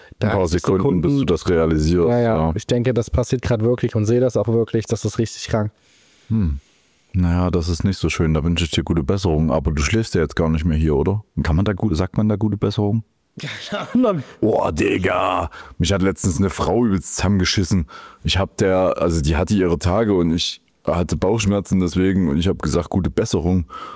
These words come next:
Speaker 1: Und die guckt mich an und sie ist ausgerastet, weil die sagt, „Naja, bei Ta-, bei seinen Tagen wünscht man doch keine gute Besserung, die gehen doch nicht weg.“ Und da hab ich mir so gedacht, „Ach so, ja.“ Aber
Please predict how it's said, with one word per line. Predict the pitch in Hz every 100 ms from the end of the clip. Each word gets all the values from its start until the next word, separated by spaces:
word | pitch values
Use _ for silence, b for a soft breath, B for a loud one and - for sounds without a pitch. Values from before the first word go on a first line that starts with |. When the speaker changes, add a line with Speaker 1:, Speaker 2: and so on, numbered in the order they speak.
| B
Speaker 1:
Und | - 85
die | 90
guckt | 104 - -
mich | 85
an | 80 101
und | 90
sie | 82
ist | 73
ausgerastet, | - 113 - 78 87 - - -
weil | 85
die |
sagt, | 76 90 90 80
„Naja, | 82 98
bei | - 80
Ta-, | - -
bei | - 82
seinen | 90 85
Tagen | 95 107 85
wünscht | 107 -
man | 87
doch | 92
keine | - 92
gute | 82 98
Besserung, | 107 113 82 98 92
die | 85
gehen | 82 101
doch | 87
nicht | 87 85
weg.“ | 113 - b b b b b b _ _ _
Und | 85 87 80 73
da | 80
hab | 78
ich | -
mir | 85
so | 78
gedacht, | 73 82 80 -
„Ach | 71
so, | - 85 71
ja.“ | 78 82 71 73 _ _ _ B B B -
Aber | 87 90 85